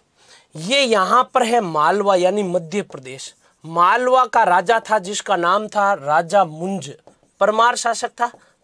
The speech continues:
परमार शासक राजा मुंज। कौन से वंश का? परमार शास-, परमार वंश का। इन्होंने, याद रखिएगा,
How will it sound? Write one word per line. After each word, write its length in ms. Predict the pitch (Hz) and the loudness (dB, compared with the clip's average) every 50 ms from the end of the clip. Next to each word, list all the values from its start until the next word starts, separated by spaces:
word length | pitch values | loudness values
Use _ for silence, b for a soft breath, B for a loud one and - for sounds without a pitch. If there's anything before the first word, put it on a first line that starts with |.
| _ | _
परमार 360 | 190 190 202 208 214 220 220 | 0 0 2 2 2 2 2
शासक 420 | 196 - 214 208 190 - 208 - 175 | 0 -2 -4 -4 -4 -4 -6 -4 0
राजा 300 | 175 170 180 170 202 185 | 0 0 2 2 0 0
मुंज। 400 | 160 156 175 190 180 151 123 113 - _ _ b b b b b b b | 0 -4 -6 -6 -8 -10 -12 -16 -20 _ _ b b b b b b b
कौन 180 | - 202 226 233 | -2 -2 0 0
से 140 | - 247 233 | 0 0 0
वंश 300 | 208 214 226 233 226 - | 0 0 -2 -4 -4 -4
का? 160 | - 233 220 | -2 -2 -2
परमार 540 | - _ - 190 180 180 185 196 202 208 185 | -2 _ -2 -2 -2 0 2 2 2 2 0
शास-, 380 | - - 180 180 170 - - _ _ - | -2 -6 -6 -6 -6 -8 -12 _ _ -6
परमार 380 | 175 170 175 185 190 190 175 165 | -4 -2 0 0 0 0 0 0
वंश 300 | 151 160 156 156 151 - | -4 -6 -8 -8 -10 -12
का। 200 | - 127 107 - B B B B B B B B B B B 269 | -12 -14 -16 -16 B B B B B B B B B B B -2
इन्होंने, 360 | 294 294 302 302 302 294 294 | 0 2 2 4 4 4 2
याद 360 | 269 214 214 190 220 214 202 | 4 4 4 4 4 2 2
रखिएगा, 640 | 254 247 - - 254 262 233 262 262 269 269 254 | 0 0 0 0 0 0 2 4 4 4 4 2